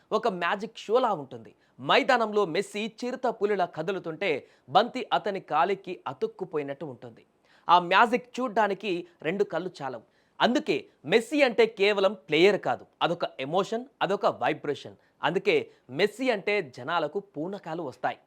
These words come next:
మెస్సీ ప్రయాణం పూలపాన్పు కాదు. అర్జెంటీనాలోని రోసారియో అనే చిన్న ఊర్లో ఒక సాధారణ కార్మికుడికి పుట్టాడు మెస్సీ. చిన్నప్పుడే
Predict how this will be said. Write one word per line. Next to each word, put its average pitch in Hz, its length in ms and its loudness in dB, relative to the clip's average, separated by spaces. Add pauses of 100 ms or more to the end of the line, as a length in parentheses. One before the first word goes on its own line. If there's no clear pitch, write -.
(320)
మెస్సీ 240 280 4
ప్రయాణం 202 720 6 (140)
పూలపాన్పు 190 560 -6
కాదు. 120 260 -4 (280)
అర్జెంటీనాలోని 170 920 0 (240)
రోసారియో 208 760 2 (100)
అనే 156 220 -2
చిన్న 214 340 -8
ఊర్లో 165 460 -2 (200)
ఒక 226 160 2
సాధారణ 226 540 4
కార్మికుడికి 165 760 -2
పుట్టాడు 151 420 -8
మెస్సీ. 123 260 -16 (500)
చిన్నప్పుడే 208 540 2